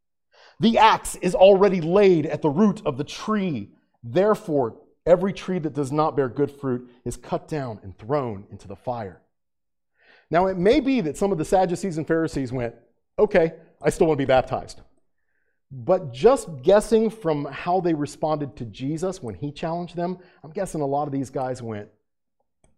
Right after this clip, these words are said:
"I'm not letting you redeem me. You're not going to make me clean."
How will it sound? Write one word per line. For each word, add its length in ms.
"I'm 80
not 200
letting 280
you 360
redeem 560
me. 280
You're 180
not 220
going 180
to 80
make 240
me 160
clean." 500